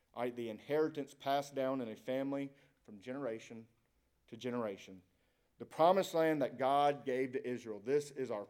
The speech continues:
portion of it. This was your family's treasure. It was their prize, their portion from God. Jeremiah is saying, "I don't have any land.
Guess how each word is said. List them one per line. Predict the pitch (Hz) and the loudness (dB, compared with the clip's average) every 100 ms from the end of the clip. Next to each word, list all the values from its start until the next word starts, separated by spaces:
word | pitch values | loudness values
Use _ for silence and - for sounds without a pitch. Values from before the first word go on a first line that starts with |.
| - | -10
portion | 143 135 - 131 123 - | -6 -6 -6 -6 -8 -8
of | 113 101 | -8 -8
it. | 98 - _ _ _ | -8 -14 _ _ _
This | 139 151 147 | -2 -2 -2
was | 135 113 | -4 -4
your | 110 | -10
family's | - 131 135 131 123 123 | -6 -4 -2 -2 -4 -8
treasure. | - 127 110 107 | -6 -4 -4 -6
It | 107 | -10
was | 110 | -8
their | 120 | -8
prize, | 107 - 127 131 127 123 - _ _ _ | -8 -4 -2 0 -2 -6 -10 _ _ _
their | 104 | -20
portion | - 127 120 113 | -10 -10 -10 -14
from | 107 113 | -14 -14
God. | 101 87 87 _ _ _ _ _ _ - | -12 -12 -16 _ _ _ _ _ _ 0
Jeremiah | 156 180 170 175 170 | 4 4 6 4 4
is | 143 | 2
saying, | 156 139 131 | 2 0 0
"I | 135 | -2
don't | 160 175 - | 2 2 2
have | 156 170 | -4 -4
any | 131 117 | -4 -10
land. | 107 101 92 90 | -12 -16 -18 -20